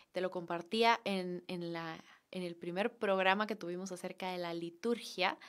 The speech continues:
que en la liturgia es esa asamblea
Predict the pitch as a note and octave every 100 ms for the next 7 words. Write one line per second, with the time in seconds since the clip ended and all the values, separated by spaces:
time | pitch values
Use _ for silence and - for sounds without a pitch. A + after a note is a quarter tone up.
0 | - - - _ - F#3+ F3+ F#3 F#3+ F#3+
1 | D4+ D4+ D#4 D4+ D4 A#3+ B3+ - - A3
2 | A3+ G#3 F#3 - F3 E3 E3 F3+ F#3+ F#3+
3 | F#3+ C4+